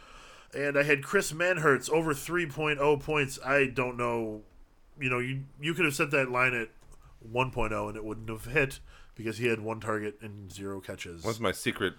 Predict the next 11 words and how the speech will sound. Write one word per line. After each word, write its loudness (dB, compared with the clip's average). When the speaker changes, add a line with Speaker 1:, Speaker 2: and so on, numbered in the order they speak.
Speaker 2:
whiskey -4
weapon? -2
Speaker 1:
Yeah. -2
<laughs> 0
Your -2
Manhertz. -2
Speaker 2:
Well, 10
you 2
know, 6
you 0
can, 0